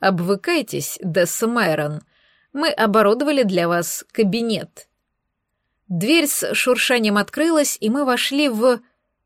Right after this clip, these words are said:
Нет, я не могла себе даже подумать о таком, пока мы не оказались внутри. Мне представлялся трюм с клетками и террариумами,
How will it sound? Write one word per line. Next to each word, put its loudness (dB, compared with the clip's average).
Нет, 2
я 0
не 2
могла 2
себе 2
даже 0
подумать 0
о 0
таком, 0
пока 0
мы 0
не 2
оказались 0
внутри. -2
Мне 0
представлялся 2
трюм 0
с -6
клетками 0
и -4
террариумами, 0